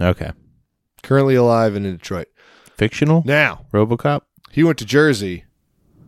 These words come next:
Speaker 2: to see Rammstein, who then went to Foxborough, where two of my best good friends, at least, were in attendance. I'm gonna pass it on over to Jimbo here, 'cause John was also there.
Speaker 1: Right, right. We both took the day off work,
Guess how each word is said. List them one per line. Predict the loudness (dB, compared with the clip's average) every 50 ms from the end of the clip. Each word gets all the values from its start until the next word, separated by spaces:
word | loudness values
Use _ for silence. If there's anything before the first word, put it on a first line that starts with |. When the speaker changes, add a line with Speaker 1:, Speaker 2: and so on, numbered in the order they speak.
| -20 -20 -20 -20 _ _ _ _ _ -14
Speaker 2:
to | -10
see | -8 -4 -4 -2
Rammstein, | -2 -2 -2 -4 -6 -4 -4 -4 -4 -4 -6 -4
who | -4 -2
then | 0 0 0 0 0
went | -2 -2
to | -6
Foxborough, | -2 0 0 0 0 -4 -10 -10 -8 -8 -8 -10 -12 -14 -18 _ _ _
where | -10 -8 -8 -8 -8 -10 -14 _ _ _ _ _ _
two | -6 -2 0 2 2 2
of | 0 -2
my | -4 -6 -6 -6
best | -4 -4 -6 -6 -6 -8 -10
good | -10 -12 -12
friends, | -10 -10 -10 -8 -8 -10 -12 -10 -10 -12 -10
at | -10 -12 -8 -2
least, | 2 2 2 2 0 -4 -8 -10 -12 -18 _ _ _
were | -2 -2 -2 -2
in | -4
attendance. | -8 -8 -8 -10 -8 -8 -10 -10 -10 -10 -10 -12 -12 -14 _ _ _ _ _ _ _ _ _ _ _ _ _ _ _ _ _
I'm | -10 -10
gonna | -8 -6 -4
pass | -2 -2 -2 -2 -2
it | -2
on | -2 -2 -2
over | -4 -4 -6
to | -10 -8
Jimbo | -4 -4 -4 -4 -4 -4 -6 -6
here, | -6 -6 -8 -8 -10 -12 -14 _ _ _ _ _ _ _ _ _ _ _ _ _ _ _
'cause | -16 -14
John | -4 -2 0 2 2 2 0 -2
was | -4 -4 0
also | 0 0 0 0 -4 -8 -10
there. | -10 -14 -16 -18 -20 -20 _ _ _ 0
Speaker 1:
Right, | 2 2 2 2 -2 -8 _ _ _ _
right. | -4 -2 -2 0
We | -2 -4 -2
both | 0 0 0 0 -2
took | -4 -6 -6 -6
the | -6 -4
day | -2 0 2
off | 2 2 0 -2
work, | 0 0 2 0 0 -2